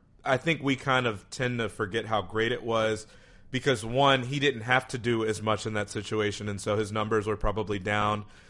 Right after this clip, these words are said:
in some ways, having to share the ball with Dwayne Wade and obviously still trying to figure out how to play with him and Chris Bosh. But now he's in a situation where, given the injuries on that roster, given them trying to replace Kyrie Irving, Isaiah Thomas still not being there, Derrick Rose being Derrick Rose,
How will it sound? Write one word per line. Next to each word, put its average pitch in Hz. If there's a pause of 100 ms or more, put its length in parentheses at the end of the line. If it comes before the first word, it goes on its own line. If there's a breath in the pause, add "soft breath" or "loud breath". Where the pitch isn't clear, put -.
(100 soft breath)
in 101
some 110
ways, 107
having 104
to 104
share 107
the 104
ball 104
with 101 (500 soft breath)
Dwayne 107
Wade 170
and 120
obviously 120
still 113
trying 113
to 107
figure 110
out 107
how 113
to 107
play 110
with 104
him 104
and 101
Chris 98
Bosh. 107 (500 soft breath)
But 131
now 143
he's 135
in 135
a 127
situation 123
where, 113 (140)
given 127
the 117
injuries 123
on 120
that 113
roster, 113
given 113
them 110
trying 110
to 110
replace 104
Kyrie 104
Irving, 123 (540 soft breath)
Isaiah 117
Thomas 135
still 131
not 110
being 120
there, 120
Derrick 107
Rose 139
being 117
Derrick 101
Rose, 131